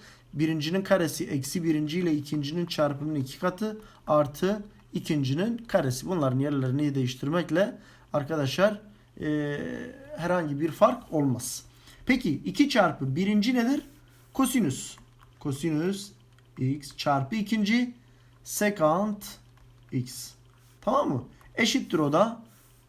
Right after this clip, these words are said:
on dört, on altı bölü dokuz arkadaşlar. Peki devam edelim. Burası zaten istenendi. Onu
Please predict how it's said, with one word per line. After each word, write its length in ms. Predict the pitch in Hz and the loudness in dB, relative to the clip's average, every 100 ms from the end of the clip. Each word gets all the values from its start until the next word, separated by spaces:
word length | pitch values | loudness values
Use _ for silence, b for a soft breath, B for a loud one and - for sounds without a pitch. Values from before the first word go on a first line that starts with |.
| - | 0
on 400 | 202 247 233 151 | 2 4 2 2
dört, 440 | 160 185 202 - - | 2 2 0 -8 0
on 120 | 220 | 2
altı 600 | 233 165 131 - 196 208 | 4 4 2 0 0 2
bölü 480 | 147 139 170 226 233 - - - | 0 2 2 0 -2 -10 -10 -4
dokuz 260 | 151 151 | -4 -2
arkadaşlar. 600 | 139 123 127 117 - 127 - - - B B B | -2 -2 -4 -6 -8 -12 -14 -20 -20 B B B
Peki 280 | 262 269 - - - - | 0 0 -2 -16 -16 2
devam 200 | 196 247 | 4 6
edelim. 360 | 185 170 214 220 B B - | 4 2 0 -4 B B 0
Burası 340 | 240 233 247 | 2 2 2
zaten 400 | 214 202 170 220 | 4 6 4 0
istenendi. 580 | 233 202 196 196 196 156 | 0 0 2 2 2 2
Onu 340 | 165 180 185 | 2 2 0